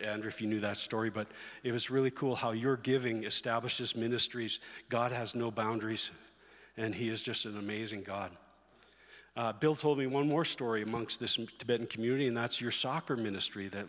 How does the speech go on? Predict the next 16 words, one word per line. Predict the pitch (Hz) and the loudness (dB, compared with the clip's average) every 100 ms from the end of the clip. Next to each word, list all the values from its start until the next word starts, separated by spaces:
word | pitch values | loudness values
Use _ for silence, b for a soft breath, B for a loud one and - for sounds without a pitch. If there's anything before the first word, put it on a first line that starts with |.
| 110 | -4
Les-, | 117 107 - | -4 -2 -4
uh, | 113 104 98 | -2 -4 -4
Leslie | 110 - 113 104 | -2 -2 -2 -6
was | 101 104 | -8 -6
running | 107 110 110 | -4 -2 -4
in | 98 | -4
this. | 101 98 - 98 - B B B B | -6 -4 -6 -6 -16 B B B B
And, | - 113 110 113 | -6 -4 -2 -2
uh, | 110 107 | -2 -2
they | 110 | -4
run | 110 117 117 | -4 -2 0
this | - | 0
soccer | 151 170 170 120 | 2 2 0 -4
league | 104 92 92 | -4 -6 -6
amongst, | 101 104 - - | -4 -4 -6 -6
uh, | 107 | -8